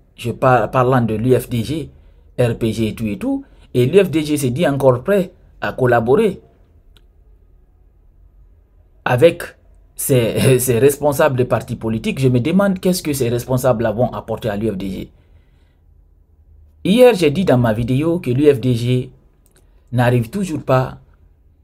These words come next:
à pr-, à apprendre de ses erreurs. Voilà les choses pareilles. Sinon, il n'y a pas ce que ces responsables-là n'ont pas dit contre ces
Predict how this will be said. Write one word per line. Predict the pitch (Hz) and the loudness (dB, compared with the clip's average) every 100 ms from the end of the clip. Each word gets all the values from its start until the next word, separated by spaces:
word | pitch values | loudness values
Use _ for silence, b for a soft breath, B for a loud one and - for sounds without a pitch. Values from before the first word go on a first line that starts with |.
| _ _ | _ _
à | 113 | -6
pr-, | - 127 - | -6 -10 -2
à | 143 | -2
apprendre | 139 160 156 120 | 0 -2 0 -2
de | |
ses | 185 107 113 | -2 -6 -2
erreurs. | 117 120 90 - _ _ - _ _ _ _ _ _ _ - | 4 4 4 -8 _ _ -20 _ _ _ _ _ _ _ -16
Voilà | 107 117 139 170 - - | -2 2 4 2 -2 -8
les | 123 110 | -4 -2
choses | 139 131 117 | 2 2 2
pareilles. | 110 101 120 101 - - - _ _ _ _ - | -6 -2 -2 -2 -10 -20 -20 _ _ _ _ -20
Sinon, | - 151 131 98 - _ _ _ _ _ | -8 -2 0 0 -6 _ _ _ _ _
il | 127 | -2
n'y | |
a | 117 | 0
pas | - 175 | 2 -2
ce | 175 | 0
que | 139 120 92 | -4 -4 -6
ces | - 101 | -6 -4
responsables-là | 123 - 117 123 113 113 104 | -4 -4 -4 -2 -4 -4 -4
n'ont | 98 92 | -4 -4
pas | 110 98 | -6 -6
dit | 139 196 208 _ _ _ _ _ _ _ _ _ - | -4 -4 -4 _ _ _ _ _ _ _ _ _ -4
contre | 156 147 - 123 | 0 0 -2 -6
ces | 117 131 - | -2 -2 -4